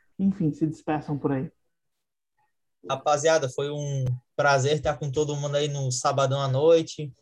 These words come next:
Speaker 2: Faz falta aí no nosso ciclo de amigos, como o João fala, um pessoal que entende de futebol pra gente trocar
Speaker 1: Sim.
Speaker 2: uma ideia.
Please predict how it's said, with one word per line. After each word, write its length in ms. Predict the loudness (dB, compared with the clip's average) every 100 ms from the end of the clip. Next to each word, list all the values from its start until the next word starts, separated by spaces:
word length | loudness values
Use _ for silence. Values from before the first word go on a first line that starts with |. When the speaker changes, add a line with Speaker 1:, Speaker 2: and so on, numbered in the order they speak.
| -20 _ _
Speaker 2:
Faz 300 | 0 2 2
falta 300 | 2 4 4
aí 60 | 2
no 60 |
nosso 240 | 2 0 -2
ciclo 300 | -4 -4 0
de 100 | 2
amigos, 400 | 2 2 -2 -2
como 200 | -4 -4
o 40 |
João 220 | 0 -2
fala, 280 | 0 2 4
um 80 | 2
pessoal 380 | 0 0 2 0
que 100 | -2
entende 380 | -4 -2 -2 -4
de 160 | -6
futebol 360 | -8 -2 0 2
pra 100 | 0
gente 220 | -4 -8
trocar 260 | -6 0 2
Speaker 1:
Sim. 60 |
Speaker 2:
uma 140 | 2 0
ideia. 440 | 2 2 2 -4